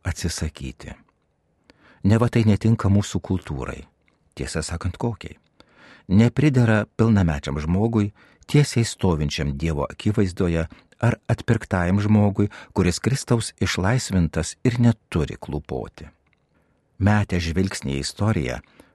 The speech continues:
galime konstatuoti, kad graikai romėnai klūpėjimą atmetė.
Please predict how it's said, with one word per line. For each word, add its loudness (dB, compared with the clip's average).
galime 4
konstatuoti, 0
kad -2
graikai 0
romėnai 2
klūpėjimą 0
atmetė. -10